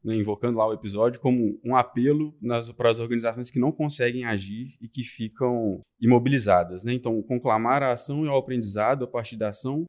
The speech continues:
começando a ser agilista de fato. E no último episódio do ano passado, né, o Schuster e o Vinição, eles falaram muito desse momento que a gente tá agora no mercado, né, tecnologia, economia, mundo em geral, e a gente precisa acertar que a gente vai lidar com um cenário de mais incertezas, né?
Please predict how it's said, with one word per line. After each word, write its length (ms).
começando 480
a 40
ser 140
agilista 400
de 100
fato. 280
E 640
no 120
último 180
episódio 320
do 80
ano 80
passado, 540
né, 280
o 140
Schuster 320
e 60
o 20
Vinição, 420
eles 140
falaram 260
muito 360
desse 300
momento 360
que 60
a 60
gente 200
tá 160
agora 360
no 200
mercado, 800
né, 220
tecnologia, 1000
economia, 580
mundo 300
em 60
geral, 460
e 180
a 40
gente 220
precisa 160
acertar 540
que 80
a 40
gente 240
vai 180
lidar 480
com 240
um 20
cenário 380
de 80
mais 180
incertezas, 720
né? 240